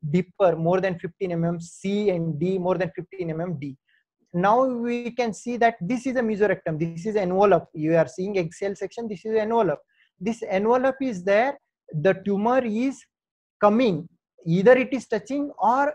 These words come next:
it's very close, it's very close to the tumor. That di-, distance between the tumor and fascia is less than one M M. That is called a positive C R M.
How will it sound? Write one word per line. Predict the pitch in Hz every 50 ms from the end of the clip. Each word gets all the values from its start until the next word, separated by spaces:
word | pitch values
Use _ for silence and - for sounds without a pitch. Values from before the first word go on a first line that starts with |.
| - -
it's | 247 262 226 - - -
very | 180 202 233 262 262 277 285 285 _ -
close, | - 233 247 240 202 160 143 131 135 - _ _ _ 156
it's | 185 196 180 175 - _ -
very | 208 185 190 196 208 240 226 - -
close | 190 202 220 233 254 240 226 -
to | - 214 202
the | 180 226 269 294 294 294 - _ _ _ _ _ -
tumor. | 196 202 190 185 170 - - - _ _ -
That | 170 196 196 - 175 160 151
di-, | 147 190 185 180 - - 180 165
distance | 185 175 - - 269 262 226 226
between | 240 - 247 240
the | 226 220 220 -
tumor | 202 202 208 226 254 262 247
and | 233 214 190 165 -
fascia | - 180 175 175 - 214
is | 202 208 240 240 202 170
less | 160 165 185 190 185
than | 185 220 214 185 165
one | 170 190 202 202
M | 196 185 175 165
M. | 156 147 - _ _ _ _ _
That | 175 185 185 233
is | 220 - - _ _ -
called | 190 190 196 220 247 262 262 - _ _ _ _ -
a | 160 165 196 226 247 254 247 - _ _ _ _ _ _ _ -
positive | 190 185 190 175 165 226 254 208 247 285 277 -
C | - 196 165 160
R | 156 151 147
M. | 139 135 139